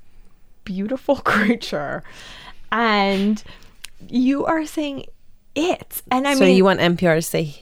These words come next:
Speaker 2: his and he
Speaker 1: well,
Speaker 2: and him.
Speaker 1: so I used to actually never have an opinion about that, and that is a style issue
Speaker 2: Mm-hmm.
Speaker 1: that people have in-house, um, or that organizations have in-house to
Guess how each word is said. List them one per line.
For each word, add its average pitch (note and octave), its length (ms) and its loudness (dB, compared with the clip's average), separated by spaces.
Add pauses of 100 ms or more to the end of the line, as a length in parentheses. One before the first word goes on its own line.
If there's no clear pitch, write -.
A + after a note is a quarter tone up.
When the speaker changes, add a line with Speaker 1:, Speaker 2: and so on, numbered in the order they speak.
(100)
Speaker 2:
his D#3 480 0
and - 200 -2
he D3 40 0
Speaker 1:
well, A#3+ 360 8
Speaker 2:
and G#3+ 120 2
him. E3 180 2
Speaker 1:
so C#4 420 4
I B4 420 2
used D4 260 2
to - 160 0
actually F#3+ 300 0
never E3+ 240 0
have E3 160 0
an D3+ 80 6
opinion C#3+ 400 -2
about - 200 -6
that, D3+ 120 0
and F3 100 2
that D#4+ 200 2
is F#3+ 140 0
a E3+ 60 0
style F3 480 -4
issue - 400 -6 (100)
Speaker 2:
Mm-hmm. E3 400 2
Speaker 1:
that - 180 0
people E3+ 320 -2
have D#3+ 320 0 (160)
in-house, D3+ 640 -6 (120)
um, D#3+ 340 0
or D#3 120 -4
that D3 260 -2 (180)
organizations D3+ 600 -8
have E3+ 140 -6
in-house E3 440 -6
to E3+ 400 0